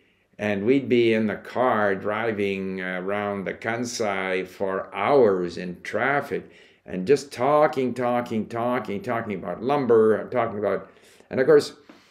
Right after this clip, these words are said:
the Japanese wood business is quite fascinating, and, and I had to learn about how they cut the trees, the logs, and how they cut for different grade, for different grain, for different qualities, the different, um, you know,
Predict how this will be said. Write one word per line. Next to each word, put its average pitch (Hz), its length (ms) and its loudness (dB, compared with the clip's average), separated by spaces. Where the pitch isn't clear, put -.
the 127 140 2
Japanese 147 400 0
wood 120 180 4
business 104 260 2
is 104 140 -2
quite 151 240 2
fascinating, 95 720 0
and, 87 480 -12
and 98 160 -8
I 110 140 -2
had 120 180 -4
to 123 60 -2
learn 147 400 0
about 110 260 2
how 139 240 0
they 120 140 4
cut - 500 -4
the - 160 -8
trees, 131 440 -2
the 104 120 2
logs, 117 520 2
and 104 120 -4
how 120 140 0
they 110 120 2
cut 143 340 -4
for - 140 -6
different 104 460 -2
grade, 113 480 4
for 107 140 -2
different 95 400 -4
grain, 127 480 2
for - 120 -4
different 95 360 -4
qualities, 117 680 0
the 87 80 -2
different, 104 480 0
um, 85 640 -2
you 95 100 -8
know, 98 300 -4